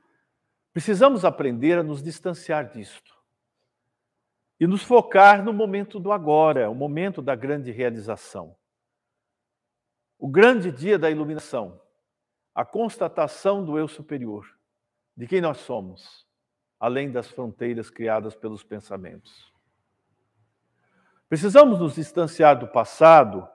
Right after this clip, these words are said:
para sair desta ilusão do ego, porque ele nos atou e nos prende exatamente por isso. Uma das mais difíceis formas de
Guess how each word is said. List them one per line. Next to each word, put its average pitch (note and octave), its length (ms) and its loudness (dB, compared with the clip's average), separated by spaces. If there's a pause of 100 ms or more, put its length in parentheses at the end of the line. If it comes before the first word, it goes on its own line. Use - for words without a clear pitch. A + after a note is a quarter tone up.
(400)
para A3 220 4
sair A3+ 380 -2
desta A3 260 -6
ilusão A3 400 -8
do G#3+ 140 -8
ego, E3 440 -10 (880)
porque G#3+ 260 -6
ele D4 180 0
nos F3 260 -6
atou D#3+ 800 4
e D#3+ 80 -6
nos D#3+ 240 -12
prende A#2 840 -4
exatamente F#3 840 -6
por G#3+ 160 -12
isso. - 420 -16 (720)
Uma A2+ 120 -12
das A#2+ 280 -16
mais F#3 400 -4
difíceis D#3+ 480 -16
formas D3 540 -4
de A2+ 260 -14